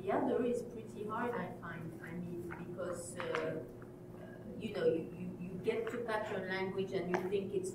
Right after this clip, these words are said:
one constituted, you know, thing, and, and, and so you get there and you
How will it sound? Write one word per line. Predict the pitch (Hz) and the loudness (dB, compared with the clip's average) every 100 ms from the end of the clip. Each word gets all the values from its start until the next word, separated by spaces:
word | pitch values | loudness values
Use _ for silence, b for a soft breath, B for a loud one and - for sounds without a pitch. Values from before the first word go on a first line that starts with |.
| 160 | -2
one | 175 180 180 175 185 - - - - - - - | 0 0 0 -2 -6 -8 -10 -10 -10 -10 -12 -8
constituted, | 185 185 185 180 180 - 180 175 - 175 175 - - - | -2 0 -2 -2 -4 -2 -4 -6 -4 -2 -2 -4 -8 -6
you | 175 | -2
know, | 170 165 - - - - - - - | 0 0 -2 -6 -10 -12 -10 -10 4
thing, | 175 185 269 359 - - - - - - - - - 180 | 6 6 6 4 -2 -8 -10 -10 -10 -10 -6 -4 -4 -2
and, | 175 175 | 0 -2
and, | 175 175 175 175 175 - - | 0 2 2 0 -2 -8 -8
and | 180 180 | -4 -4
so | 180 - 190 185 - - - - - - - - - - - | -2 4 6 8 6 2 -4 -10 -10 -10 -10 -12 -10 -10 -6
you | 180 - | -4 -2
get | 190 202 - | 2 2 4
there | 208 208 208 | 6 8 8
and | 190 180 | 6 2
you | 175 | 0